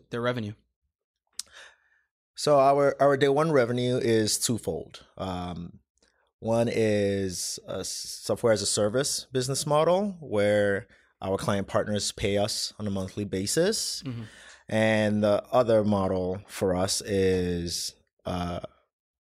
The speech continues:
Speaker 2: a commission on, uh, sales of any product. So we think about what retailers, how much retailers generally pay to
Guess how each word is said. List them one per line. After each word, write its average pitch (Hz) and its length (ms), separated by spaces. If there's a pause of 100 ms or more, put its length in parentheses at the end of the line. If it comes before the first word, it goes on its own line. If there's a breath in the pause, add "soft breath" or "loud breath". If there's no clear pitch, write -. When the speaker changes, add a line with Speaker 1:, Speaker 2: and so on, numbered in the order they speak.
(460)
Speaker 2:
a - 80
commission - 640 (300)
on, 87 580 (760)
uh, - 260
sales 104 540
of 98 160
any 90 220
product. - 480
So 90 360 (340 loud breath)
we 113 300
think 139 400
about 101 600
what 113 300
retailers, 110 920
how 120 80
much 117 200
retailers 110 400
generally 104 320
pay 104 280
to 107 200